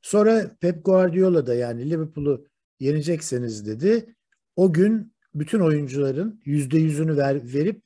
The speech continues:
iyi oynamaları gerekir dedi. Arkasından tekrar bir onu bir onu gösteriyor da bu şeyde. Bir klip yapmışlar. E, Klopp şey dedi sonra da, "Ama bizi yenmeniz için de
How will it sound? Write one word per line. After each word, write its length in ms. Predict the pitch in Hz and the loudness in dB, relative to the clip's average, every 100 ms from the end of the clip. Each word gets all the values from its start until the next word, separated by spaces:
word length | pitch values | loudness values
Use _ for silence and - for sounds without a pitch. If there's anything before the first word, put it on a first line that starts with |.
| _ | _
iyi 180 | - 170 | -2 2
oynamaları 500 | 170 135 123 113 104 | 2 2 -4 -6 -8
gerekir 480 | 104 104 104 - 98 | -6 -6 -6 -8 -8
dedi. 260 | 95 82 - _ _ _ | -10 -12 -18 _ _ _
Arkasından 720 | - 139 147 208 214 208 226 220 | -6 -4 -2 -4 -4 -2 -2 -2
tekrar 380 | 180 160 135 - - - | -4 -2 -2 -4 -8 2
bir 100 | 175 | 2
onu 200 | 185 165 | 4 2
bir 80 | |
onu 180 | 175 196 | 2 2
gösteriyor 520 | 170 147 - 139 214 | 0 -2 -4 -4 -2
da 100 | 220 | -4
bu 60 | 131 | -6
şeyde. 420 | - 120 101 95 - | -6 -6 -6 -10 -10
Bir 160 | 127 | -12
klip 280 | - 170 160 | -6 -6 -4
yapmışlar. 600 | 123 117 - - 214 220 - - _ _ _ | -6 -6 -10 -4 -4 -4 -20 -20 _ _ _
E, 200 | 143 131 | -10 -10
Klopp 400 | - - 220 262 | -6 2 2 2
şey 320 | - 202 190 147 | -4 0 0 0
dedi 340 | 117 87 78 _ _ | -2 -6 -18 _ _
sonra 300 | - 107 101 | -8 -8 -8
da, 160 | 92 - _ _ | -12 -18 _ _
"Ama 380 | 151 185 208 156 | -2 0 0 -2
bizi 300 | 151 151 165 | -6 -4 0
yenmeniz 560 | 175 160 156 156 151 139 | 0 0 0 -2 -4 -6
için 260 | 123 117 | -12 -12
de 200 | 107 98 | -10 -10